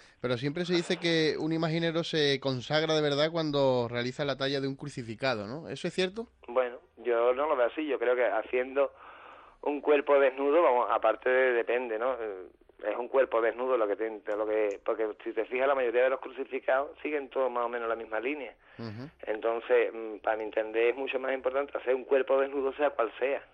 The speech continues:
Speaker 2: El crucificado siempre, sabes que está colgado de los brazos y clavado por los pies. Con
Speaker 1: Ujú.
Speaker 2: cuatro, con tres clavos, da igual, pero siempre, eh, es el mismo estilo. Entonces, incluso llega un momento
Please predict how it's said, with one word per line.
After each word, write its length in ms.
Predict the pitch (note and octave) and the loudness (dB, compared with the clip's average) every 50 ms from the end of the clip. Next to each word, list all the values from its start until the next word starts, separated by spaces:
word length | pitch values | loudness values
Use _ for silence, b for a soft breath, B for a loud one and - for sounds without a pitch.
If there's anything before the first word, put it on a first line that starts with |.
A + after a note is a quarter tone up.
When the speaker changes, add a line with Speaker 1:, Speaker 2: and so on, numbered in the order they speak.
| _ - - | _ -10 -4
Speaker 2:
El 560 | G2 G2 G#2 G#2+ G#2 G2+ G#2 G#2 G#2 G#2 G2+ - | 0 0 2 2 2 0 -2 -4 -6 -6 -8 -8
crucificado 880 | - G#2+ G#2+ G2+ G#2 G2+ - A2+ G#2+ - A#2+ B2 C3 C#3 D3 D3 C#3+ B2+ | -10 -10 -10 -8 -10 -10 -10 -4 0 4 4 6 6 4 4 2 -2 -2
siempre, 500 | - D3 D3 C#3+ C#3 - E3+ E3+ D#3 B2+ - - | -2 -2 -2 0 0 0 2 2 0 -2 -2 0
sabes 220 | A2+ A2+ A#2+ - | 2 2 2 0
que 60 | A#2+ | -2
está 180 | - - C3+ A#2+ | -4 -4 -2 -2
colgado 260 | B2 A2+ G#2+ A2 A2+ | -2 0 2 2 2
de 60 | B2 | 4
los 100 | B2+ A#2 | 2 2
brazos 380 | G#2+ B2 C#3 C3+ - - E3 D#3+ | 4 4 2 2 2 0 -2 -2
y 40 | C#3 | 0
clavado 240 | - A#2 A2+ A#2+ - | 0 2 2 2 2
por 80 | B2+ | 0
los 100 | B2+ B2 | -2 -2
pies. 200 | - - A2+ G2+ B B B B B B B B B B B B B B _ _ _ - | -2 -4 -6 -6 B B B B B B B B B B B B B B _ _ _ -8
Con 200 | A#2 A#2+ A2+ A2+ | -2 -2 0 0
Speaker 1:
Ujú. 80 | C#3 - | 0 4
Speaker 2:
cuatro, 360 | B2 C3 C3+ C#3 C#3 B2 A2+ | 6 6 6 6 4 2 0
con 180 | A2+ G#2+ G#2 | 0 -2 -4
tres 220 | - - B2 B2+ - | -2 0 0 0 2
clavos, 300 | - B2+ B2 A2 G#2+ G#2 | 2 2 4 4 4 4
da 80 | A#2 | 2
igual, 220 | B2 A2+ A#2 A2 G2+ - | 4 4 4 2 2 0
pero 160 | A2 G#2+ G2 | 0 0 0
siempre, 480 | - - A2 A2+ A2+ G#2+ - C3+ C#3+ C#3 C3 | 0 -2 -4 -4 -6 -4 -2 0 0 0 2
eh, 540 | C3+ B2 A#2+ A#2+ A#2 A#2 A2+ B2 B2 A#2 A2 | 2 2 4 2 2 0 0 0 0 0 0
es 60 | A2+ | -2
el 100 | A2+ A2 | -4 -4
mismo 300 | A#2 B2 A#2+ A#2 A#2 A2 | -6 -10 -8 -6 -8 -8
estilo. 300 | G#2+ - C3+ D3 C#3 B2+ | -6 -6 -4 -2 -2 -2
Entonces, 380 | G#2+ G2 - G#2+ G#2 - A#2 A#2+ | -2 -4 -4 -6 -6 -6 -6 -8
incluso 400 | A#2 - G#2+ G#2+ G2 - - G#2 | -6 -6 -6 -6 -4 -4 -4 -2
llega 220 | G2 G2+ A2 A#2+ | 0 0 0 0
un 60 | B2+ | 0
momento 480 | C3 C3+ C3+ C#3 C#3+ C#3+ C3 - D#3+ | 0 0 0 0 -2 -4 -4 -6 -6